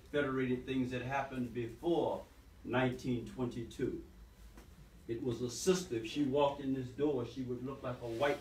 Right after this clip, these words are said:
woman. Lady Henrietta Benton Davis, who led the delegation in Geneva, Switzerland.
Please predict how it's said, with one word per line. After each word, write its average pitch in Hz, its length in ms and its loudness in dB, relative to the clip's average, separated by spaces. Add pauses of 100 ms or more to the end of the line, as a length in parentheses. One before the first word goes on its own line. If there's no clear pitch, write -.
woman. 98 280 -4 (1300)
Lady 139 360 6
Henrietta 143 440 4
Benton 127 420 2
Davis, - 680 0 (800)
who 135 160 -2
led 147 460 6
the 139 80 0
delegation 135 880 4 (2500)
in 160 280 6
Geneva, 139 500 2
Switzerland. 117 640 0